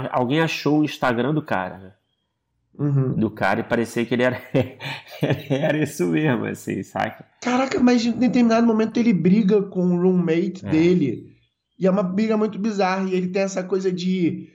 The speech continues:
Speaker 2: ser religioso, maconheiro e ao mesmo tempo não, é, é muito esquisito. Aí o próprio cara lá também que, porque eu acho que todas as premissas elas parecem legítimas,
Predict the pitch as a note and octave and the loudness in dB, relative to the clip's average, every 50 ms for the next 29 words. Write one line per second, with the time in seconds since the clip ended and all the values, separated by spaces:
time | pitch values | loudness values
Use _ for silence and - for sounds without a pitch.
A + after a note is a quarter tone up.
0 | _ _ - - - G3+ F#3+ F#3+ G3 F#3+ F#3+ G3+ G3+ G3 F3+ E3+ E3 E3+ F#3+ G#3+ | _ _ -18 -4 0 2 4 4 4 4 2 0 -4 -6 -6 -4 0 0 0 0
1 | G#3+ A3 G#3+ G3+ F#3+ F#3+ F#3+ F#3+ G3+ G3 F3+ E3+ E3+ D#3+ E3+ F3+ G3 A3 A3 A#3+ | 0 -2 -2 -2 -2 -4 -4 -4 -4 -4 -2 -2 -2 0 0 2 2 2 2 2
2 | B3 A#3+ A#3 G#3+ F#3+ - - _ _ _ _ _ - F#3+ G3 G3 G3+ G3+ G3+ G3+ | 0 -2 -4 -6 -8 -10 -18 _ _ _ _ _ -6 -4 -2 0 0 0 -2 -2
3 | G3+ G3+ G3 G3 G3 G3 F#3+ F#3 F3 F3+ F#3 F#3+ G3 F#3+ G3 G3 F#3+ F#3+ F#3 F3+ | 0 2 2 2 4 4 2 2 2 2 2 2 2 2 0 0 0 -2 -2 -2
4 | F3+ G3+ G#3 G#3 G#3 F#3+ F3+ - - F#3+ F#3 F#3 - G#3 G#3 A3+ A#3+ A#3+ - - | -2 -2 -2 0 0 0 -2 -2 -2 -4 -4 -2 -2 -2 0 0 -2 -4 -6 -4
5 | - - A#3 G3+ F3+ F#3 E3+ D3+ - - - - D#3+ F3+ G3+ B3 C#4 A#3 F#3 - | 0 2 4 6 6 6 6 4 2 -2 -4 -4 -2 -2 0 0 0 -2 0 -2
6 | B3+ B3+ B3+ - - - - - G3 G#3 G#3 G3+ F#3+ F3+ F#3 F#3+ F#3 D3+ - - | -2 -2 -2 -4 -10 -10 -4 -2 0 0 2 0 0 0 0 0 -2 -2 -6 -10
7 | - - _ - F3 F#3 F#3+ F#3+ F#3+ F#3+ G3 G#3 G3 E3+ - - - - G3+ F3+ | -16 -20 _ -2 0 2 2 2 0 0 -2 -2 -2 -2 -4 -6 -10 -12 -6 -2
8 | - C4 B3+ B3 - - - A#3+ A#3 D4+ C#4+ C#4+ C#4 B3 - - A3+ G#3 G3 F#3 | -2 -2 -2 -2 -6 -6 -4 -2 -2 0 0 -2 -2 -2 -2 -2 0 2 2 2
9 | G3+ G#3+ G3 G#3 F#3+ F3+ F#3+ F#3+ F#3+ F#3 - - F#3 F3+ F3 F3 F#3+ G#3 - - | 0 0 0 -2 0 0 0 0 0 -2 -2 -2 0 2 2 2 0 0 -2 -6
10 | A3 A3 G#3 G3 F3 E3+ C#3+ E3+ G3+ F#3+ F3 - E3 C#3+ B2+ A2+ | -6 -2 0 0 0 0 0 -2 -2 -2 -4 -4 -4 -4 -4 -4